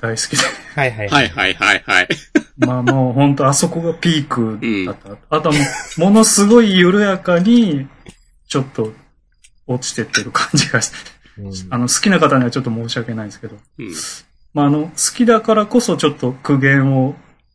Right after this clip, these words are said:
Speaker 1: 呈するという感じでお願いしたいです。
Speaker 3: うん。
Speaker 2: あ、わかりました。
Speaker 1: はい。
Speaker 3: 承知いたしました。<laughs> いや、いいですね。
Speaker 1: あ、あとは、あれですね。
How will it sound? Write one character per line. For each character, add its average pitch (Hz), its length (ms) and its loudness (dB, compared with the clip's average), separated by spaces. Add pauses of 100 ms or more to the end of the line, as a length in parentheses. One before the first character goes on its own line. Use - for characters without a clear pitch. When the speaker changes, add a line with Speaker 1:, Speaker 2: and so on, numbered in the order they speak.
(100)
Speaker 1:
呈 135 160 2
す 147 160 0
る 131 120 -2
と 123 140 -4
い 110 80 -4
う 107 80 -8
感 113 240 -2
じ 110 120 -8
で 107 260 -6 (160)
お 120 80 -6
願 110 240 -2
い 107 560 -10
し - 160 -2
た 113 140 0
い 101 60 -10
で 104 120 -10
す。 - 400 -10
Speaker 3:
う 233 60 0
ん。 269 40 0
Speaker 2:
あ、 233 140 -6 (600)
わ 90 120 -18
か - 160 -10
り 107 100 -8
ま 98 140 -12
し - 140 -20
た。 - 100 -20 (400)
Speaker 1:
は 123 160 -10
い。 113 40 -10 (240)
Speaker 3:
承 - 320 -10
知 - 160 -16
い - 40 -20
た - 120 -18
し - 100 -20
ま - 80 -20
し - 180 -20 (920)
た。 233 160 -2
<laughs> - 0 - (640)
い - 40 -8
や、 92 80 0
い 101 160 0
い 85 40 -6
で 73 80 -10
す - 160 -16
ね。 175 200 -8
Speaker 1:
あ、 175 40 0
あ 185 40 0
と 247 200 -6
は、 135 280 -4 (140)
あ 127 80 -2
れ 135 100 -2
で 127 120 0
す - 180 -10
ね。 104 140 -6